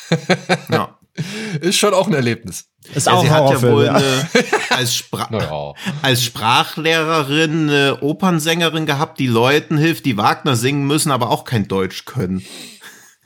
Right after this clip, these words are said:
Speaker 1: Ja.
Speaker 2: Was auch eine super tolle Filmfigur eigentlich ist. Stell dir mal vor,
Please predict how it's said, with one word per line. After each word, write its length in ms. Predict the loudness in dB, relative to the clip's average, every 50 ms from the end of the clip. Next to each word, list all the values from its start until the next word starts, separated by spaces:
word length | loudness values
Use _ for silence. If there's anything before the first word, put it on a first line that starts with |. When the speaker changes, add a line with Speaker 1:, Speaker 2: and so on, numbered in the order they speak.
| _ -12
Speaker 1:
Ja. 200 | -8 -8 -8 -8 -10 -14 -18 -18 -18 -20 _ _
Speaker 2:
Was 180 | -2 0 2 2
auch 120 | 4 4
eine 120 | 4 4 2
super 380 | 2 -2 -4 -2 -2 -2 -2
tolle 260 | 0 0 0 0 0 0
Filmfigur 600 | 0 0 2 2 2 0 -2 -2 0 -2 -2 -2
eigentlich 280 | -2 -2 -2 -2 -2 -2
ist. 140 | -2 -2
Stell 160 | 0 2 2 2
dir 80 | 2
mal 120 | 2 2 0
vor, 300 | 2 2 2 2 2